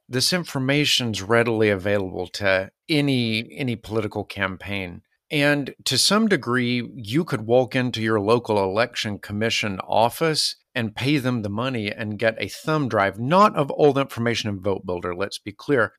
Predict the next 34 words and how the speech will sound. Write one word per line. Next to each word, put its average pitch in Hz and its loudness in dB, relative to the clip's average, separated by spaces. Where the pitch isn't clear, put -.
but 127 -2
you 139 -2
can 117 -6
go 135 -2
buy 123 2
a 113 0
list 120 -2
as 107 -4
long, 135 -2
you 117 -6
have 113 -4
to - -8
sign 127 -2
off 110 -4
that - -12
you're 110 -6
not 107 -2
gonna 113 0
use 107 -2
it - -12
for 113 -10
marketing 107 -2
purposes, - -6
but 131 -14
you 135 -10
can 123 -10
buy 127 -4
a 135 0
list 117 0
of 101 -2
all 147 4
the 127 -2
registered 117 0
voters 104 0